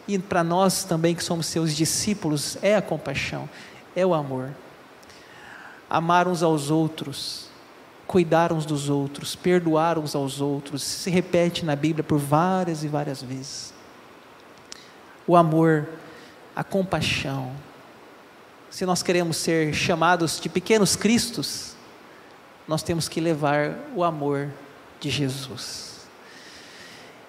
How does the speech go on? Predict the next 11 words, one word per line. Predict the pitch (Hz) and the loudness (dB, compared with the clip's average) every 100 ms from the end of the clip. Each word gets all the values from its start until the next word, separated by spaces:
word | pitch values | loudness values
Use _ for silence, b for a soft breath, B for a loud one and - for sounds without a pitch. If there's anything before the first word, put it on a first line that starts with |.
| - | 4
E | 190 | 10
eu | 226 | 10
encerro, | 233 - 196 185 170 143 131 - - - - - - - | 10 6 4 4 4 0 -6 -10 -16 -18 -20 -20 -20 -18
o | - | -6
pessoal | 165 180 | 2 4
do | 175 | 6
louvor | 165 156 151 165 | 6 6 6 4
pode | 165 160 | 4 2
se | 160 | 0
preparar | - 160 165 156 147 | -4 -2 0 0 -2
aqui. | 147 175 165 | -2 -4 -4